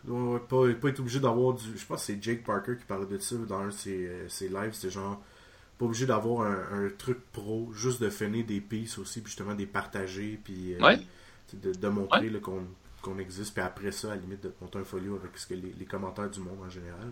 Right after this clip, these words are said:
Speaker 1: tu sais.
Speaker 2: Ouais.
Speaker 1: Cool,
Speaker 2: Ouais, ouais.
Speaker 1: excellent, excellent. Puis, euh, euh, là, j'ai comme un plan, il me semble que je m'en allais te poser ça, puis je suis pas sûr que je te l'ai demandé, mais je pense que non.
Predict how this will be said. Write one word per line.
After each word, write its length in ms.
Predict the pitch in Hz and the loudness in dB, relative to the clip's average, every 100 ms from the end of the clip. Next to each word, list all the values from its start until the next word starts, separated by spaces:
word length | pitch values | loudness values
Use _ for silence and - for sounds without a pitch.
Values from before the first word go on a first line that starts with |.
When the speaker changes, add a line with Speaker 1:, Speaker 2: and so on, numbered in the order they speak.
| 107 | -12
Speaker 1:
tu 60 | |
sais. 60 | - - - | -14 0 8
Speaker 2:
Ouais. 140 | - - - - - - | 8 8 -14 -20 -20 -20
Speaker 1:
Cool, 140 | - 143 | 4 10
Speaker 2:
Ouais, 80 | 160 | 10
ouais. 80 | |
Speaker 1:
excellent, 220 | 104 - 107 127 | 10 2 -8 -10
excellent. 360 | - 113 104 135 - - - - - - - | -10 -10 -8 -8 -12 -20 -20 -20 -20 -16 -10
Puis, 220 | 113 110 | -4 4
euh, 420 | 110 107 107 107 104 | 6 8 6 6 4
euh, 920 | 104 104 104 104 - - - 95 76 - | 0 -4 -6 -10 -16 -18 -8 -6 -6 -6
là, 80 | |
j'ai 100 | 113 - | -6 -4
comme 160 | 95 | -4
un 60 | 98 | -2
plan, 120 | 123 | -2
il 60 | 135 | -2
me 40 | |
semble 200 | 135 135 | 0 -2
que 60 | 127 | 0
je 60 | 113 | 0
m'en 140 | 104 | 4
allais 160 | 117 139 | 4 4
te 80 | 131 | 4
poser 220 | 117 113 | 2 2
ça, 140 | 110 | -4
puis 80 | 165 | -6
je 40 | - | -4
suis 40 | |
pas 80 | 131 | -2
sûr 160 | 139 | 2
que 60 | 127 | 0
je 140 | - | 2
te 60 | 160 | 2
l'ai 80 | 143 | 2
demandé, 300 | 127 113 151 | 4 4 2
mais 60 | |
je 60 | 139 | 2
pense 120 | 135 - | 0 2
que 80 | |
non. 220 | 113 131 | 2 2